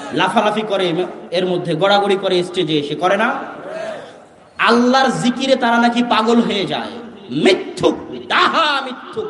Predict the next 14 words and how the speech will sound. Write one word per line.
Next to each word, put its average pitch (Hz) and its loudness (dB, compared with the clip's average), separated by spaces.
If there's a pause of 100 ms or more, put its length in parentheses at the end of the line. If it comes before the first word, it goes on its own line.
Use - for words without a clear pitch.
কেন? 254 -6 (580)
আল্লাহ 226 4
নিজে 392 4
কোরআনে 285 0
বলেছেন, 254 -2
"আলা 233 -2
বিযিক্রিল্লাহি 240 0
তাতমাইন্নুল 240 2
কুলুব।" 247 2 (200)
আল্লাহর 240 6
স্মরণে 240 0
আত্মা 233 0
প্রশান্ত 233 -2
হয়। 233 6